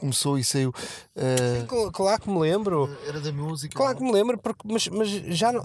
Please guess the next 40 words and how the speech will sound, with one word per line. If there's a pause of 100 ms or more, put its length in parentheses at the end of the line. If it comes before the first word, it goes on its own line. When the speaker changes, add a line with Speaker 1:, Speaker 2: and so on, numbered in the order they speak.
Speaker 2:
já
era
tarde
para,
já
era
tarde (120)
para,
hum, (280)
pá,
a,
a
Google,
mais
tarde
ou
mais
cedo,
vai
descontinuar
o
Google
Plus. (880)
Quantas
pessoas
no
universo
de
cinquenta
pessoas
tu
conheces (540)
que
estejam (600)
com,
com
intensidade
no
Google
Plus?